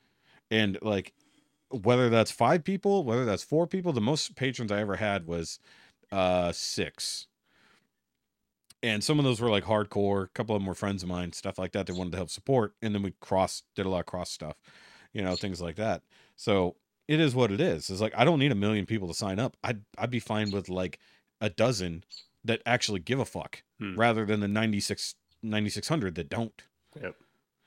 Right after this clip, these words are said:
Speaker 1: I don't need those ninety-six hundred people if the dozen signed up. Like, because it would be more money. If I had ten people sign up, I'd be making more money than I made off YouTube. Period.
Speaker 2: Yeah,
Speaker 1: Like,
Speaker 2: yeah.
Speaker 1: that's the insane part.
Speaker 2: Yeah, yeah.
Speaker 1: T-,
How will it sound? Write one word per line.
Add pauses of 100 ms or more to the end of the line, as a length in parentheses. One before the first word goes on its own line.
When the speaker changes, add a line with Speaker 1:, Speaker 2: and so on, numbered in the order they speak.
(180)
Speaker 1:
I
don't
need
those
ninety-six
hundred
people (320)
if
the (160)
dozen (640)
signed
up. (1040)
Like,
because
it
would
be
more
money.
If
I
had
ten
people
sign
up,
I'd
be
making
more
money
than
I
made
off
YouTube. (840)
Period.
Speaker 2:
Yeah, (180)
Speaker 1:
Like,
Speaker 2:
yeah.
Speaker 1:
that's
the
insane
part.
Speaker 2:
Yeah, (340)
yeah.
Speaker 1:
T-,